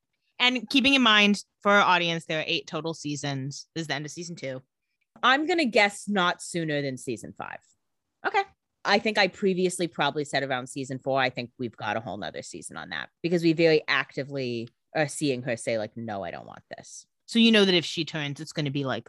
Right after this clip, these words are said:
Speaker 1: literally last resort.
Speaker 2: Either last resort or she'll choose to for whatever reason. Like, she could decide
Speaker 1: That's true. She'll just change her mind.
Speaker 2: She could decide that whoever she's in love with,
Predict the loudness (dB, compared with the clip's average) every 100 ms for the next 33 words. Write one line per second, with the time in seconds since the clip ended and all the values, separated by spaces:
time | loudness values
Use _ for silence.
0 | 2 6 8 6 4 2 0 -2 -8 -8
1 | -10 -16 _ _ -20 0 2 4 4 4
2 | 4 4 0 4 6 4 4 4 4 2
3 | -12 -4 -4 -2 -2 -2 -2 -4 -6 -4
4 | -2 2 2 0 -4 -8 -10 -4 -4 0
5 | -2 0 0 2 -2 -2 2 4 2 0
6 | -4 _ _ -4 -4 -4 -2 2 4 4
7 | 2 2 2 2 0 -10 _ _ -4 -2
8 | -2 0 2 4 2 -2 0 -2 0 -2
9 | -4 -6 -6 -2 0 0 0 -4 -4